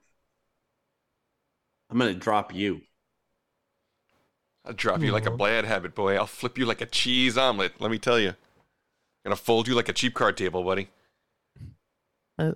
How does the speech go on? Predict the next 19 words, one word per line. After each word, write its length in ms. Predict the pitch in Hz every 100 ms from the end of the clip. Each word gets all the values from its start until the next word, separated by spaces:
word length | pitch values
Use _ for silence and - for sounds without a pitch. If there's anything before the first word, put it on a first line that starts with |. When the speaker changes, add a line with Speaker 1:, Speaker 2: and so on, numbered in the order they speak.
| -
Speaker 3:
I've 600 | - _ _ _ _ -
been 140 | 139
making 220 | 98 90 92
cheese 280 | 92 92
omelets 260 | 87 92 98
for 60 | 127
breakfast 400 | 151 - - -
lately. 220 | - 82
It's 100 | -
been 140 | -
delicious. 440 | 113 139 - - - _
Speaker 1:
Oh, 480 | 247 240 123 80 - 113
isn't 240 | 135 147
that 180 | 156 156
nice? 540 | 160 160 117 - - - _ - - _ _ _ _ _ _ _ _ _ _ _ _ _ _ _
Speaker 3:
An 80 | 95
omelet, 400 | 95 104 107 107
a 40 | 92
coffee. 480 | - 92 - 92